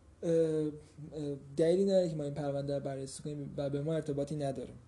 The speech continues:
در مورد پروندهٔ تگزاس باید مفصل صحبت کنیم بعداً، چون خیلی در واقع نکته داره، نکته حقوقی داره. اما خلاصه اگه بخوام بگم، اتفاقی که افتاده،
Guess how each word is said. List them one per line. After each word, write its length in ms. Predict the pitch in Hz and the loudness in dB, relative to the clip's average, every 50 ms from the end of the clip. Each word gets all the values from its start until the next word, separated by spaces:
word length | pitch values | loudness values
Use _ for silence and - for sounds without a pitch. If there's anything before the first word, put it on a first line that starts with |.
| - - - - - - - - - - - - _ - - - - - - - - - - 151 | -20 -20 -20 -20 -20 -20 -20 -20 -20 -20 -20 -20 _ -20 -20 -20 -20 -20 -20 -20 -20 -14 -6 -2
در 140 | 156 151 156 | 0 2 2
مورد 140 | 165 190 214 | 2 2 2
پروندهٔ 500 | 208 185 165 156 156 156 147 156 175 180 | 2 4 4 4 4 2 0 0 -2 -2
تگزاس 420 | - 175 160 147 147 160 170 170 | -2 -2 0 0 0 0 0 -2
باید 180 | - 156 151 160 | -2 -4 -4 -4
مفصل 380 | 160 156 151 143 143 - 165 | -6 -8 -8 -8 -6 -6 -6
صحبت 320 | 165 175 160 151 147 147 - | -4 -2 -2 -2 -4 -4 -8
کنیم 200 | - 147 147 143 | -10 -10 -6 -6
بعداً، 320 | 147 143 139 143 139 139 | -6 -6 -6 -8 -10 -12
چون 220 | 143 151 143 143 | -10 -10 -10 -10
خیلی 420 | 143 - - - 156 156 156 151 139 | -10 -10 -6 -4 0 2 2 2 0
در 160 | 151 - 147 | 0 -2 -6
واقع 220 | 139 135 135 139 | -6 -6 -8 -8
نکته 200 | 135 131 - 143 | -8 -6 -4 -2
داره، 240 | 143 143 135 135 135 | -2 -2 -2 -4 -8
نکته 220 | 135 135 - - 139 | -8 -10 -8 -6 -4
حقوقی 360 | 139 139 131 127 123 143 147 | -4 -4 -4 -2 -2 -2 -2
داره. 360 | 147 147 139 139 135 139 139 139 - - - - - - - - - - - - - - - - - - | 0 -2 -4 -4 -6 -8 -10 -12 -16 -20 -20 -20 -20 -20 -20 -20 -20 -20 -20 -20 -20 -20 -20 -20 -10 -4
اما 200 | 147 156 170 185 | -2 0 0 0
خلاصه 400 | 185 - 175 160 151 147 143 196 | 2 4 4 6 6 4 4 2
اگه 160 | 196 190 175 | 2 4 4
بخوام 340 | 160 160 165 - 151 147 147 | 2 2 0 -2 -4 -4 -2
بگم، 200 | 143 143 165 180 | -2 -2 0 0
اتفاقی 380 | 180 175 160 156 160 165 180 175 | 0 0 0 0 2 2 2 2
که 100 | 185 190 | 4 2
افتاده، 380 | 165 165 - 151 143 143 151 | 2 2 2 0 0 0 -2